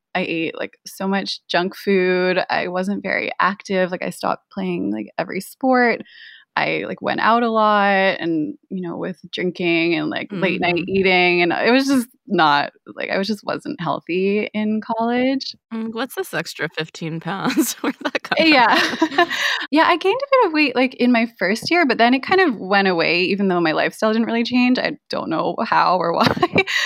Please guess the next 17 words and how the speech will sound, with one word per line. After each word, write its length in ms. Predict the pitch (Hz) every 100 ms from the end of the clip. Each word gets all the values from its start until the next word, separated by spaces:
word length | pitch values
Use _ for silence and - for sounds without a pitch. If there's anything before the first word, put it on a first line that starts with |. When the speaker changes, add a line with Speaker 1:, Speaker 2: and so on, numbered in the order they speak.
| - - -
Speaker 1:
So 120 | - 285
I 60 |
never 200 | 302 320 415
really 240 | 392 359 -
thought 240 | 190 208
about 240 | 240 226 214
nutrition 880 | 208 - 185 - 180 175 175 185 - _
at 180 | 185 - _ -
all 540 | 175 175 202 247 285 220
because 360 | 214 240 208
I 120 | - -
always 200 | 190 185
thought 280 | 180 170 -
that 100 | 175
nutrition 460 | 180 - 175 170 160
was 160 | 160
just 440 | - - 170 -